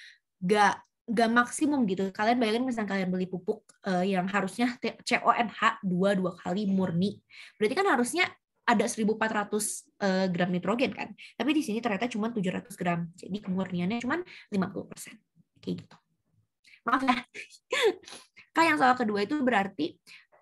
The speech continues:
kenapa tujuh ratus ya, Kak? Tadi bingung. Kenapa tujuh ratus? Karena yang diketahui dalam soal ada tujuh ratus.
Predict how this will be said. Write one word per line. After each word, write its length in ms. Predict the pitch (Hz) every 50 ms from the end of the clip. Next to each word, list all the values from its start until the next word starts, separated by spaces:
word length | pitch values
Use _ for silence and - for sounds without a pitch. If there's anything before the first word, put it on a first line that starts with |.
| _ -
kenapa 320 | - 262 254 247 269 240
tujuh 160 | 247 233 247
ratus 200 | 240 240 349 359 -
ya, 80 | 349 -
Kak? 160 | - - -
Tadi 240 | - 226 208 247 208
bingung. 240 | 208 202 185 175 170 - - - -
Kenapa 240 | - 285 269 269 294
tujuh 240 | 262 277 233 254 233
ratus? 240 | 226 233 359 - -
Karena 240 | - 277 254 294
yang 100 | 359 359 302 294
diketahui 400 | 269 - 233 202 - 240 294 220
dalam 160 | 226 220 220
soal 300 | 220 - - - 254 277
ada 160 | 233 202 247
tujuh 160 | 247 247 185 202
ratus. 640 | 196 190 - - 196 - - - - - - _